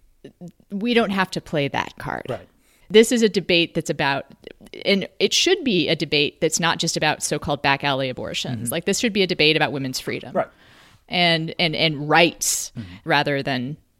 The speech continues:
Speaker 1: this really specific and grotesque thing.
Speaker 2: Yeah.
Speaker 1: On the other side, you have the, the pro-life, or I should say pro-birth,
Speaker 2: Mm-hmm.
Speaker 1: uh, protesters who have the pictures of, you know,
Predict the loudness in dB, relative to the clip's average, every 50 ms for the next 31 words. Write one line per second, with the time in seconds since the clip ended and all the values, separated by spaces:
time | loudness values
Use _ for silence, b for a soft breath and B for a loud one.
0 | _ _ _ _ _ -6 -4 -4 -4 -4 -4 0 4 6 8 8 8 6 4 0
1 | 0 -2 -2 -4 -4 -4 -4 -4 -4 -4 -4 -6 -4 -4 -4 -4 -4 -6 -8 -8
2 | -10 -10 -8 -4 -4 -4 -4 -4 -8 -12 -14 B B B B 4 6 8 8 8
3 | 8 8 6 6 4 6 6 4 4 4 4 2 0 2 4 4 4 4 4 2
4 | 0 0 -2 -2 -4 -4 -4 -4 -4 -2 0 0 0 2 2 2 2 2 2 0
5 | -2 -2 -2 -2 -2 -4 -4 -4 -2 -4 -2 -2 0 0 0 0 0 -2 -2 -2
6 | -2 -4 -4 -6 -10 -10 -12 -14 B B B B B B -4 -2 -2 -2 0 0
7 | 0 0 0 0 -2 -2 -2 -4 -4 -4 -4 -4 -4 -2 0 2 2 2 4 4
8 | 4 4 4 4 2 0 2 2 2 0 0 0 0 0 0 0 0 0 0 0
9 | -2 -4 -12 -12 -8 -4 -2 -2 -2 -2 -2 -4 -6